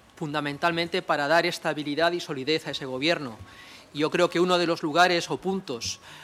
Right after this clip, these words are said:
más importantes para esa estabilidad, como es lógico, era la aprobación primero de las ordenanzas fiscales y ahora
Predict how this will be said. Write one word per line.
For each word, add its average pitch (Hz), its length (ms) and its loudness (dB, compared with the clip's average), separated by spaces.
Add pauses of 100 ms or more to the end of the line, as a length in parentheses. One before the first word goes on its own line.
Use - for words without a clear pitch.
(120)
más 170 300 0
importantes 170 640 0
para 139 200 -2
esa 143 160 -4
estabilidad, 156 640 0
como 143 220 -6
es 139 80 -6
lógico, 160 500 -4 (300)
era 156 240 4
la 151 80 2
aprobación 143 580 -6
primero 143 520 -2 (160)
de 139 100 -8
las 131 200 -6
ordenanzas 151 600 -4
fiscales 170 680 0 (440)
y 147 140 -4
ahora 151 420 4